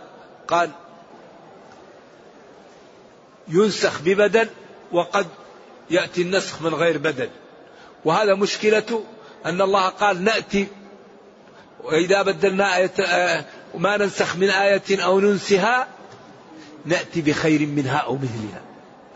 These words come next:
نأتي بخ-، بها ب-، نأتي، نأتي بخير منها أو مثلها.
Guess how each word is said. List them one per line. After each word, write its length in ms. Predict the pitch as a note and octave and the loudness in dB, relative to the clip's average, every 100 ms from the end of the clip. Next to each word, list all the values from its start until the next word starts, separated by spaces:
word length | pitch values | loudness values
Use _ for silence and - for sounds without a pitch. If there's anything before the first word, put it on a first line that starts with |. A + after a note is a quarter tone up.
| - | -6
نأتي 380 | F3+ A#3+ - F3+ | 0 0 -2 -2
بخ-، 380 | E3+ D#3+ F#3 E3 | 0 0 -2 0
بها 300 | E3 F3+ G#3+ - | 0 2 -2 -2
ب-، 160 | D3+ E3 - - - - - - - - - - | 0 0 -2 -20 -20 -20 -20 -20 -20 -20 -18 -4
نأتي، 520 | F3+ E3 A#3+ C#4 E4+ - - - - - - - - - - - - | -4 -2 -4 -4 -6 -12 -20 -20 -20 -20 -20 -20 -20 -20 -20 -20 -6
نأتي 360 | E3 F#3+ - F3 | -2 -2 -4 -2
بخير 420 | D#3 E3+ E3 E3 | -2 2 0 0
منها 280 | D#3 D3 D#3+ | -2 -2 -2
أو 220 | C#3+ C#3 | -4 -6
مثلها. 460 | C3 B2 A2 F#2 | -8 -10 -12 -14